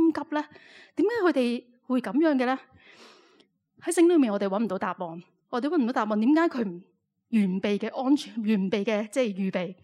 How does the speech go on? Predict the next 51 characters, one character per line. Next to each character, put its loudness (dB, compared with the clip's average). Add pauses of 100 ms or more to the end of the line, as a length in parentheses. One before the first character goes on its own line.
(400)
啊， -2
搵 0
埋 2
人， -4 (260)
攞 -2
埋 2
架 2
撐， 2 (140)
去 2
到 0
拱 0
走 4
嗰 8
個 2 (240)
石 -10
門？ -12 (100)
我 -6
哋 -2
聖 -4
經 2
裏 2
面 0 (100)
冇 -6
講 -10
到 -8
點 -12
樣 -6
去 -8
到 -10
咁 -14
樣 -14
做， -18 (720)
佢 -4
點 0
解 0
唔 -2
咁 -6
樣 -4
做？ -10 (480)
但 -4
係 -12
聖 2
經 2
裏 2
面 0
呢， -4 (180)
佢 -8
哋 -4
講 -8
到 -4
呢， -6